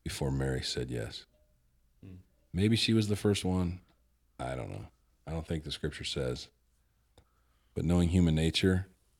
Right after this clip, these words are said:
Speaker 1: I'm sure that some people, you know, were like, "Well, uh, I gotta marry, uh, you know, I bury my family and do all the different things," right? The Lord said, "I want you," and you, like, got all these reasons.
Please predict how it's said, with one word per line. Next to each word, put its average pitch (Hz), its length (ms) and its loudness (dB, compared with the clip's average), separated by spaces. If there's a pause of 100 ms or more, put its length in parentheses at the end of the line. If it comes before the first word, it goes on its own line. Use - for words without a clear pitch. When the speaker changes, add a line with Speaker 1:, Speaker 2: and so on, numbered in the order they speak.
(100)
Speaker 1:
I'm 78 80 -4
sure 82 180 -2
that 71 120 -2
some 82 220 -2
people, 69 520 -6 (880)
you - 80 -6
know, 71 80 -2
were 67 60 -4
like, 67 220 -6
"Well, 120 520 4
uh, 120 320 2 (480)
I 104 40 -2
gotta 101 180 2
marry, 90 360 4
uh, 62 140 -8
you 85 120 -4
know, 80 160 -4
I 80 60 -4
bury 85 280 -2
my 73 160 -4 (240)
family 87 420 -2
and 69 180 -4
do 82 180 -2
all 82 140 -2
the 80 80 -4
different 78 240 -6
things," 82 260 -2
right? 76 120 -6
The 76 80 -8
Lord 76 200 -6
said, 73 140 -6
"I 71 80 -4
want 85 240 -4
you," 76 100 -4
and 73 80 -4
you, 71 160 -2
like, - 140 -6
got 78 120 -4
all 76 60 -2
these 67 160 -4
reasons. 69 400 -4